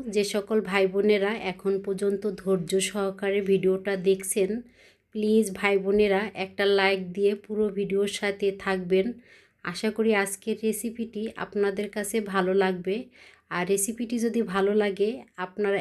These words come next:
একবার হলেও বাসায় বানিয়ে খেয়ে দেখতে পারেন। কোনো রকম চালের গুঁড়ো, আটা, ময়দা ছাড়া যে সুজি দিয়ে এত মজার পিঠা বানানো যায়, না খেলে বুঝতেই পারবেন না। সত্যি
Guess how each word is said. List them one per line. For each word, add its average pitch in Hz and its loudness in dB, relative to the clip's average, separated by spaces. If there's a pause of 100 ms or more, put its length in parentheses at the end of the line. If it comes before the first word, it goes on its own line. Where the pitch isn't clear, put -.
একবার 196 -2
হলেও 208 -2 (120)
বাসায় 196 -4
বানিয়ে 208 0
খেয়ে 233 -4
দেখতে 226 -4
পারেন। 190 -2 (640)
কোনো 202 2
রকম 214 2
চালের 202 2
গুঁড়ো, 202 2 (160)
আটা, 190 -2
ময়দা 196 0
ছাড়া 190 0
যে 202 0
সুজি 196 -2
দিয়ে 190 2 (100)
এত 185 -6 (100)
মজার 190 0
পিঠা 202 -10
বানানো 202 -2
যায়, 196 -2 (480)
না 196 4
খেলে 202 0
বুঝতেই 196 -4
পারবেন 196 0
না। 185 2 (160)
সত্যি - -6